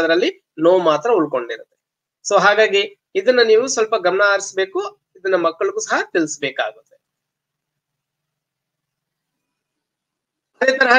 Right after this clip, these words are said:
ನೀವು ಇಲ್ಲಿ options ಅಲ್ಲಿ more ಅಂತ ನೋಡಿದಾಗ ನೀವ್ ಏನ್ class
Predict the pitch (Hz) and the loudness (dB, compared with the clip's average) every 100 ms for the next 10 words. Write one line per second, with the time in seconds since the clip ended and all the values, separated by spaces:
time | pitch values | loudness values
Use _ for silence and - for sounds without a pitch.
0 | 247 240 233 254 220 214 240 233 240 233 | 4 2 2 2 2 2 2 2 2 0
1 | 220 196 202 214 202 196 196 185 190 175 | 0 0 4 4 4 2 2 4 2 0
2 | 147 131 160 _ _ _ _ _ _ _ | -4 -4 -12 _ _ _ _ _ _ _
3 | _ _ _ _ _ _ _ _ _ _ | _ _ _ _ _ _ _ _ _ _
4 | _ _ 220 277 220 240 311 320 233 208 | _ _ 0 0 4 4 4 2 2 2
5 | 220 | 2